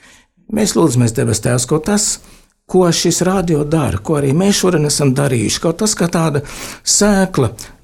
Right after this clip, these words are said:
izaugtu u-, u-, un nestu daudz, daudz labus augļus mūsu tautai, um, mūsu valstī.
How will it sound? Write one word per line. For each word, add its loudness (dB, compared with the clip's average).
izaugtu 2
u-, 0
u-, -2
un 2
nestu 0
daudz, 0
daudz -2
labus 0
augļus -2
mūsu 2
tautai, -2
um, -4
mūsu 0
valstī. -2